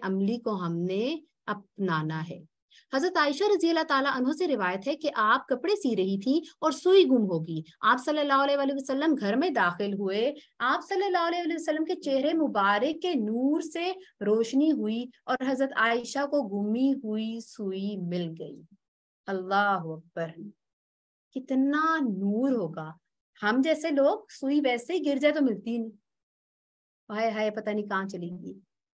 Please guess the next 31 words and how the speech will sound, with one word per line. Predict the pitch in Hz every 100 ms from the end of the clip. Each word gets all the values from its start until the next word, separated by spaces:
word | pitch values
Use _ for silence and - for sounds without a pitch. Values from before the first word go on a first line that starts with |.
| _ _
और | 247 -
इतना | 302 302 302 349 403 415
नूर | 226 233 262 214 196 _ _
कि | 254 214
गुमी | 202 214 262 294
हुई | 277 247 277 302 -
सुई | - 202 202 185
मिल | 156 156 -
गई। | 139 175 - _ _ _ _ _
हजरत | 214 202 254 277
आयशा | 220 214 214 254 262
रजी | 233 208 220
अल्लाह | 233 233 233 254 254 214
अन्हो | 208 196 254
से | 254 254
रिवायत | 196 175 160 208 226 202
है | 196
कि | 208 269 247
औरतों | 220 214 277
ने | 285 330
हजरत | 269 226 233
यूसुफ | 233 220 277
अलैहिस्सलाम | 302 302 269 214 214
को | 233 277
देखकर | 196 196 202 269
अपने | 269 262
हाथ | 220 190 233 285
और |
उंगलियां | 247 208 220 262
काट | 269 185 170 170
ली। | 165